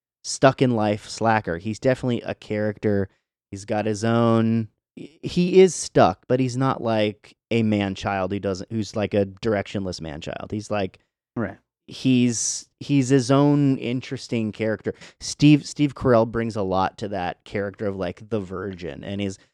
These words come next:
Speaker 1: you know, and he, he does have his, you know, uh,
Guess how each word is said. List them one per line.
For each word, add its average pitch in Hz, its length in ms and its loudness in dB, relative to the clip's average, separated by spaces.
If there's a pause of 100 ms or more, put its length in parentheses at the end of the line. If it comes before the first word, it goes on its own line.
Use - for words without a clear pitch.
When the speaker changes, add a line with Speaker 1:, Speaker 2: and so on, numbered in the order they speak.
(160)
Speaker 1:
you 110 80 -10
know, 98 140 -4
and - 160 -4
he, 123 100 0
he 135 200 -4
does 135 340 2
have 123 260 -2
his, 101 480 -6 (420)
you 120 120 -10
know, 98 320 -4 (760)
uh, - 340 -12